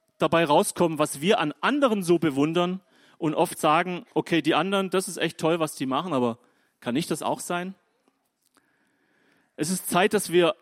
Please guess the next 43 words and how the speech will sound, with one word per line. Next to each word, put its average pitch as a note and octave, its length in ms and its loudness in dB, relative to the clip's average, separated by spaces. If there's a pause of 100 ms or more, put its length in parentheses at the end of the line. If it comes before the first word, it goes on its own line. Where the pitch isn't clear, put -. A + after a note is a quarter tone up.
(200)
aufwachen D3 580 0
und A#2+ 80 -4
unsere B2+ 460 -4 (880)
Aufgabe, D3+ 680 0 (140)
die D3+ 80 -6
wir C#3 100 -2
von C#3 200 -6
Gott D3 160 -4
bekommen C3+ 380 -4
haben, C3 340 -4 (1000)
annehmen A#2 560 -2
und B2+ 140 -8
sagen, B2+ 360 -2
„Wir F3 120 0
können D#3+ 340 -6
das, A2+ 320 -8 (180)
weil B2+ 160 -4
Gott C#3+ 300 -4
will, C#3+ 240 2
dass B2 220 -6
wir B2 140 0
das - 280 -8 (540)
gut C3+ 200 -2
machen, A2+ 400 -8
weil B2 140 -4
Gott D3 220 -4
an C3 160 -4
uns A#2+ 180 -6
glaubt.“ G#2+ 340 -4
Wir B2+ 100 -2
glauben D3 280 -2
vielleicht C#3 240 -4
nicht B2+ 160 -6
an B2 80 -6
uns, B2 340 -8
Gott C3+ 220 -2
glaubt A#2 320 -4
an G#2+ 140 -8
uns. - 360 -14 (280)
Seine E3+ 380 -2
Liebe E3 500 0
vor B2 240 -8
allem C#3+ 260 -6